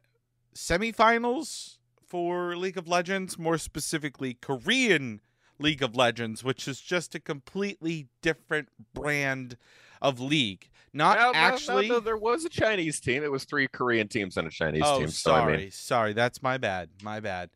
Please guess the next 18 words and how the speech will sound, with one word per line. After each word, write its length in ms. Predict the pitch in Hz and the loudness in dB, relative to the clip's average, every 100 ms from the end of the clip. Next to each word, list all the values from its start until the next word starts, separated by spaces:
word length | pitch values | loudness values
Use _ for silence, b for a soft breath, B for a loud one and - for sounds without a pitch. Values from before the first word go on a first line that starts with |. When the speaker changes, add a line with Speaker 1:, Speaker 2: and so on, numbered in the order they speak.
| b b b | b b b
Speaker 1:
I 100 | - | 4
Speaker 2:
How 40 | 131 | 4
Speaker 1:
didn't, 140 | 147 | 4
Speaker 2:
could 180 | 101 85 | 2 4
you? 160 | 82 - B B | 2 0 B B
Speaker 1:
I, 240 | 120 123 131 | 0 2 6
Speaker 2:
<laughs> 260 | 220 - 415 | 8 8 6
Speaker 1:
it's 220 | - 160 | 4 0
my 160 | 165 | 0
mistake. 560 | 165 147 - 113 85 - _ b b | 0 -4 -4 -6 -6 -14 _ b b
It's 200 | 135 131 | -12 -10
my 180 | 139 135 | -6 -6
mistake. 380 | 127 - 123 110 | -8 -8 -8 -8
Warren 580 | 117 165 180 190 196 190 b b b | -2 4 6 6 4 -4 b b b
is 180 | 143 131 | -4 -2
going 320 | 156 147 147 | -2 -2 -4
to 100 | 135 | -8
nicely 880 | 131 160 202 214 - 135 127 123 120 | -6 -4 -4 -6 -8 -6 -6 -6 -10